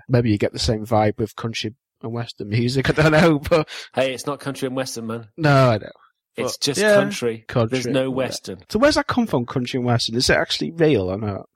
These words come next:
Speaker 2: Well, yeah, I think so, but actually, I don't know. I don't know. It reminds me of that. Is it the Blues Brothers where the, somebody says, "We've got both types of music, country and western"? Yeah.
Speaker 1: But yeah, do more writing, definitely.
Speaker 2: I wanna get better at delegating. That's one thing that I need to do.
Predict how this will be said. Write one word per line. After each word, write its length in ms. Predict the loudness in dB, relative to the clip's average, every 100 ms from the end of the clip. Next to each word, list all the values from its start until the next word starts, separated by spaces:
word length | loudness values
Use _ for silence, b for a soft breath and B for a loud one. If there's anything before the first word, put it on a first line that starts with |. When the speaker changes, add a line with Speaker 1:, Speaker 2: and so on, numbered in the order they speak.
| _
Speaker 2:
Well, 200 | -6 -4
yeah, 140 | -2
I 40 | -4
think 180 | -4 -2
so, 200 | 0 2
but 220 | 0 -2 _ _ _ _ _
actually, 260 | -8 -8 -10
I 40 |
don't 180 | -12 -14
know. 160 | -16 -14 -12
I 80 |
don't 140 | -8 -6
know. 60 |
It 60 | -2
reminds 400 | 0 2 0 0
me 120 | -2
of 120 | -2
that. 260 | -2 -2 -4
Is 120 | -4 -4
it 120 | -4
the 40 |
Blues 400 | -4 0 2 0
Brothers 680 | 0 0 0 -2 -2 -2 -8 -6
where 280 | 0 0 0
the, 200 | -2 -4
somebody 380 | -4 -2 0 2
says, 340 | 0 0 -2
"We've 120 | -2
got 200 | -2 0
both 240 | 0 0 0
types 320 | -2 -2 -2
of 40 | -2
music, 440 | -2 -2 -4 -4
country 380 | -4 -4 -4 -6 -4
and 240 | -6 -2
western"? 540 | -2 -2 -4 -8 -12 0
Yeah. 320 | 0 0 -4 2
Speaker 1:
But 80 | 4
yeah, 100 | 6
do 180 | 4 4
more 180 | 4 6
writing, 400 | 4 2 -4 -2
definitely. 500 | -2 -2 -4 -6 -6
Speaker 2:
I 80 | -4
wanna 180 | -2 0
get 260 | -2 -2
better 300 | -4 -2 -2 -4
at 120 | 0
delegating. 760 | 0 0 -4 -6 -4 -6 -8 -14 -4
That's 280 | -4 -2
one 140 | -2 0
thing 200 | 0 -2
that 80 | -4
I 60 |
need 180 | -6 -8
to 80 | -8 -8
do. 80 | -8